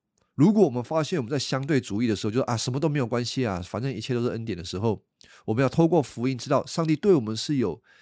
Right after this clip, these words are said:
期待的，那我们就往另外一边搬过来一点。那我们怎么知道我们什么时候往律法主义那边靠，什么时候往相对主义那边靠呢？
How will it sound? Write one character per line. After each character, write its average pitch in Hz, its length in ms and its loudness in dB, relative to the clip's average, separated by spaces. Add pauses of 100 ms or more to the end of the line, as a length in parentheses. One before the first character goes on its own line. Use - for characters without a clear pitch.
(200)
期 - 300 -2
待 123 240 2
的， 90 180 -6 (600)
那 156 180 2
我 156 60 -2
们 123 120 0
就 147 120 4
往 104 160 0
另 123 100 -4
外 123 140 0
一 - 20 -2
边 117 260 -4 (460)
搬 123 180 0
过 120 120 0
来 95 120 0
一 104 60 -4
点。 - 200 -12 (960)
那 185 160 6
我 139 160 6
们 123 180 2
怎 120 100 -4
么 117 140 0
知 143 160 -4
道 156 160 4
我 117 220 2
们 113 120 0
什 127 300 0
么 151 100 2
时 135 220 2
候 131 380 4
往 107 180 0
律 156 140 2
法 110 180 0
主 110 240 -6
义 135 60 2
那 131 100 -2
边 120 160 -6
靠， 113 340 -2 (200)
什 - 180 -6
么 123 140 -2
时 135 160 -4
候 147 160 2
往 92 180 -2
相 - 320 -2
对 147 240 4
主 113 220 -4
义 127 60 0
那 127 100 -4
边 117 200 -8
靠 131 280 0
呢？ 117 260 -4